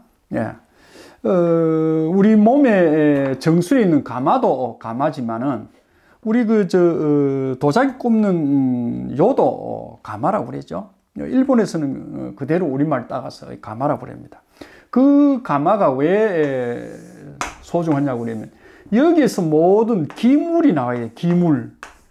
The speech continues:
기물이 나와야 우리가 뭡니까? 기-, 기물이 나와야 우리가, 어, 소위, 에, 일상생활에 쓸 수 있잖아.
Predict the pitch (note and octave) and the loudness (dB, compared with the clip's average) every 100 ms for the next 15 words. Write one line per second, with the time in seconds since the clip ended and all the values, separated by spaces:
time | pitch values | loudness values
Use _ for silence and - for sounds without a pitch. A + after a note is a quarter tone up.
0 | _ - - - - _ - C4+ D4 D4 | _ -20 -20 -20 -20 _ 0 2 4 4
1 | D4+ D4 D4 C#4 A3+ E3+ E3 G#3 A#3 B3+ | 4 4 4 4 4 4 4 4 2 2
2 | A3 E3+ F3 C3+ A#2+ A2+ - A#2+ _ _ | 0 0 0 -2 -4 -8 -12 -16 _ _
3 | _ _ _ - _ _ _ A3 B3 A3 | _ _ _ -20 _ _ _ 0 2 0
4 | - C4 C#4 C#4+ C4 G#3+ E3 F#3 A3+ B3 | 0 2 4 4 4 2 2 2 2 2
5 | C4 C4 - F#3 G3 F#3+ E3 - D3 C3+ | 0 -2 -4 -2 0 0 -2 -2 -4 -2
6 | C3 C3+ C3 - - C3 - F3 D3+ D3 | -4 -6 -8 -12 -16 -18 -10 -4 -2 -2
7 | - _ _ _ F3 C#3+ C3 B2+ B2 A#2+ | -6 _ _ _ -6 -4 -4 -6 -8 -12
8 | - _ _ _ - B3 G#3 A3 G3+ G#3 | -18 _ _ _ -6 -2 2 2 2 0
9 | F#3+ C#3 - D#4 D4 A#3 - A2+ A2+ | 0 0 0 0 0 0 -2 -8 -10